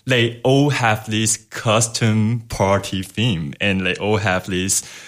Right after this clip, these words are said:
uh, collective phenomena, uh,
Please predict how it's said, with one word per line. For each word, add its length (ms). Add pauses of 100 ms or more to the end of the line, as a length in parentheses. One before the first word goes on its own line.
(240)
uh, 640 (400)
collective 960 (540)
phenomena, 1300 (640)
uh, 400